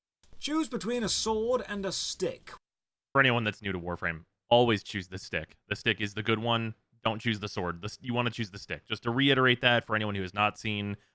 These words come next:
Speaker 2: Warframe before and is maybe getting introduced to it with this video, you wanna pick the stick.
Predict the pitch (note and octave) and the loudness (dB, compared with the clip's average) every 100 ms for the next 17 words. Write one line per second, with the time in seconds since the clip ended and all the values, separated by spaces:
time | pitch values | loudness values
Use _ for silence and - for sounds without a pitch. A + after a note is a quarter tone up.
0 | - G#2+ G#2+ A2 G2+ G#2 G#2 G#2 - _ | -2 0 2 2 0 2 4 4 2 _
1 | - F#2 F2+ G2 G2 G2 G2+ F#2+ G2+ G2 | -8 -8 -2 -2 0 0 -2 -4 -4 -2
2 | G#2 F2 F#2+ - G#2+ G#2 C3+ E3+ E3+ - | -4 -4 -6 -2 -4 0 2 4 2 0
3 | _ - G#2+ A2+ A2 - G2+ - D#2+ - | _ -6 2 2 0 -8 -10 -8 -8 -10